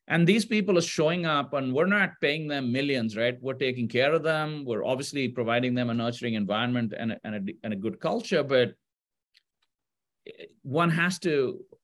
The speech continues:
like, my heart's filled with gratitude because they show up and they do what they do.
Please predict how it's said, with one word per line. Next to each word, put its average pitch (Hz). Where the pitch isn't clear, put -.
like, -
my 165
heart's 160
filled 151
with 107
gratitude 151
because 127
they 139
show 147
up 151
and 135
they 127
do 139
what 131
they 127
do. 139